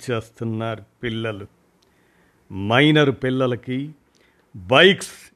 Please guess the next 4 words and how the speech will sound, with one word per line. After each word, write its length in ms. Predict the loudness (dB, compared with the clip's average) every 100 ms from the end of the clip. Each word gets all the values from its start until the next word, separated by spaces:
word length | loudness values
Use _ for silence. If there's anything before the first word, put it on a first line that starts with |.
| _ -4
ఇవ్వడం, 480 | 0 2 2 2 0 0 0 0 -4 _ -4
వారు 380 | 4 6 8 8
యాక్సిడెంట్లు 840 | 6 6 2 0 0 0 _ -4 -4 -4
చేయడం, 460 | -4 -2 -2 -2